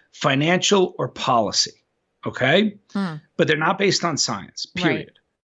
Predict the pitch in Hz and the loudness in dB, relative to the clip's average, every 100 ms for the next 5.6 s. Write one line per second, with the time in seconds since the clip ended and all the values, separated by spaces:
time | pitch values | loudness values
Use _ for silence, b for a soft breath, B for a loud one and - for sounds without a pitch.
0 | _ _ _ - 156 170 196 190 190 226 | _ _ _ -2 2 4 4 2 4 4
1 | 269 - 190 139 - 175 233 226 185 147 | 4 2 0 -2 0 2 4 4 2 2
2 | 156 131 - 139 135 - 123 139 165 196 | 0 -2 -4 0 0 -2 0 2 4 2
3 | 160 160 139 135 120 143 135 131 107 127 | 2 0 0 -2 0 0 0 -2 0 0
4 | 117 120 147 185 170 143 110 131 - 104 | -2 2 4 4 4 2 2 -2 -2 -6
5 | - 185 175 202 202 | -6 2 4 4 0